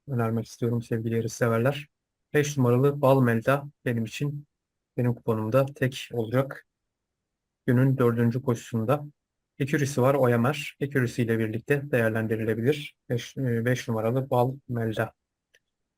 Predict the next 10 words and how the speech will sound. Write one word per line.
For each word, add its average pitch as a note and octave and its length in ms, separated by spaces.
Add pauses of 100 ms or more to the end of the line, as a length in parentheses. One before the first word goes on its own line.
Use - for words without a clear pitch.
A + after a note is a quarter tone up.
(320)
Geçiyoruz D#3 480
günün D#3 260
beşinci D3 380
koşusuna. D3 480
Bin C3 80
iki C3 160
yüz C3+ 100
metre B2+ 280
kum C#3 200
pistte C#3+ 480